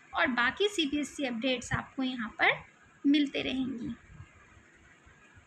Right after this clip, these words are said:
वीडियो बेटा अगर आपको मेरा अच्छा लग रहा है, वीडियो आपके लिए काफ़ी useful हो रहा है तो मेरी वीडियो को कृपया अपने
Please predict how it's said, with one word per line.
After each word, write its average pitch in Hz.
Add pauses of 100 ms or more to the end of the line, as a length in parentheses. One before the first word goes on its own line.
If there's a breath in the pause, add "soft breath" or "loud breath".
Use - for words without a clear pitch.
(720 loud breath)
वीडियो 320
बेटा 381
अगर 330
आपको 320
मेरा 294
अच्छा 285
लग 269
रहा 254
है, 277
वीडियो 277
आपके 359
लिए 311
काफ़ी 294
useful 285
हो 285
रहा 247
है 254
तो 277
मेरी 277
वीडियो 262
को 311
कृपया 269
अपने 302